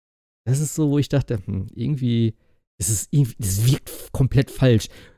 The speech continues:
Zusätzlich dazu hast du noch ein Metasystem. Also ich bin im Endeffekt, glaub ich,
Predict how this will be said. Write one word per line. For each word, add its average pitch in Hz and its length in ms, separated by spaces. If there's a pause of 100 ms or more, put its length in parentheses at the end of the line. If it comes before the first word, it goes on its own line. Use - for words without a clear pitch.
(380)
Zusätzlich 175 540
dazu 196 480 (420)
hast - 220
du 170 40
noch 175 140
ein 147 100
Metasystem. 110 840 (220)
Also 127 260
ich - 160
bin 202 140
im 147 140
Endeffekt, 165 520
glaub 170 220
ich, - 220